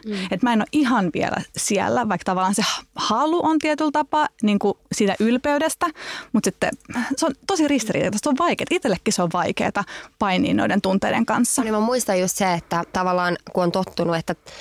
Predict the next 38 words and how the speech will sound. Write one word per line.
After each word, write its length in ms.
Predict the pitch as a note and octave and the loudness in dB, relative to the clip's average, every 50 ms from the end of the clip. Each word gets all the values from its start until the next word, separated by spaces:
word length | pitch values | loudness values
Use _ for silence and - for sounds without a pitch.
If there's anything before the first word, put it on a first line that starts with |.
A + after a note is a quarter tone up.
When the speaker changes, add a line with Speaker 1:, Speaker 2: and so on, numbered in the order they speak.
| - - - | -20 -10 -4
Speaker 1:
tulee, 240 | - G#3+ G#3 F#3+ E3+ E3+ | -2 0 2 2 0 0
tiedätkö, 240 | E3 E3 - - - | -2 -2 -4 -2 -2
anonyymiä 540 | F3 E3 E3 D#3+ D#3 D#3 D#3 D#3 D#3+ D#3+ E3 | 0 0 0 2 2 2 2 2 2 0 0
kommentteja, 520 | - D#3 D3 D#3+ D#3+ D#3+ E3 D#3+ - D#3+ E3 | 0 0 0 0 0 0 -2 -2 -2 -2 0
tulee 260 | - F#3+ F#3+ F3+ F3 - - | 0 0 0 0 0 0 0
ilkeeseen 560 | E3+ E3 E3 D#3+ - D3+ D#3+ E3 F3 D#3 D#3+ | 0 0 0 0 -2 -2 -2 0 0 0 0
sävyyn 300 | - D#3+ D#3+ D#3+ D3+ D#3 | 0 0 0 0 0 0
sanottuja 340 | - D#3 E3 - E3+ E3 E3 | -2 -2 -2 -2 -2 -2 -2
kommentteja, 520 | - D#3+ D#3 D3+ E3 E3 E3+ - E3+ D3+ E3+ | -2 -2 -2 0 -2 -2 -2 -2 -2 -2 0
sitten 360 | - F3 - _ - E3+ D#3 - _ _ - | -2 -4 -4 _ -4 -6 -6 -8 _ _ -4
tavallaan 300 | - F3+ F3+ F3+ F3+ F3 | -2 0 0 0 0 0
sen 120 | F#3 F3 | 0 0
kestää, 460 | D#3+ F#3 F#3 F3 - - F3 E3+ E3 - | 0 0 -2 -2 -2 -2 -2 -2 -2 -2
jos 160 | - E3+ E3 - | -2 -2 -2 0
tulee 360 | - E3+ E3 D#3+ D#3+ D#3+ D3+ - | 0 0 0 0 0 -2 -2 0
minusta 480 | - E3+ D#3+ E3 E3+ F3 F3 - - G#3+ | 0 2 2 2 2 0 0 0 -2 0
jotain 320 | G#3+ G#3+ G3+ G#3+ G#3 G#3 | 0 0 0 0 0 2
huonoa, 380 | G#3 G#3+ G3 G3 G3+ G3+ G3 G3 | 2 2 2 0 0 0 0 0
niin 160 | G3+ G3+ G3 | 0 0 0
sit 180 | F#3 G3 F3 - | -2 -4 -4 -2
se 80 | - | 0
on 80 | E3+ F3 | 0 2
ihan 160 | F3 E3 E3 | 2 0 0
fine. 580 | - - A3+ A#3 A#3 A3+ A3+ A3 G#3+ G#3+ G#3+ F#3+ - - - - - - - | -2 -2 -2 0 0 0 0 2 2 2 0 0 -2 -6 -14 -18 -12 -6 -2
Tai 160 | C3+ B2 - | -2 0 0
onko? 320 | - D3 D3 C#3+ D#3+ D#3 D#3 - - | 0 0 0 0 -2 -4 -4 -4 -4
No 80 | D#3 D3+ | -2 -2
joo, 220 | C#3 C#3+ D#3 D#3+ D#3+ - | 0 0 -2 -4 -4 -4
<laughs> 100 | - F#3 F3+ | -2 -2 0
ei 60 | F3 F3 | 0 2
mennä 180 | G3+ F#3+ F3+ E3+ | 2 2 0 0
siihen 380 | - - F3 D#3+ E3 E3 E3+ | -2 -2 -2 0 0 2 2
nyt, 140 | F#3 G3 F#3 - - | 2 0 0 -2 -4
mutta 220 | F3 D#3+ - F3 | -6 -4 -4 -4
siis 240 | E3+ - D#3+ D#3+ - | -4 -4 -4 -4 -2
silleen, 200 | - E3 E3 D#3 | -2 -2 0 -2
että 140 | E3 - F3+ | 0 0 -2
jos 180 | F3 - - | -2 -2 -2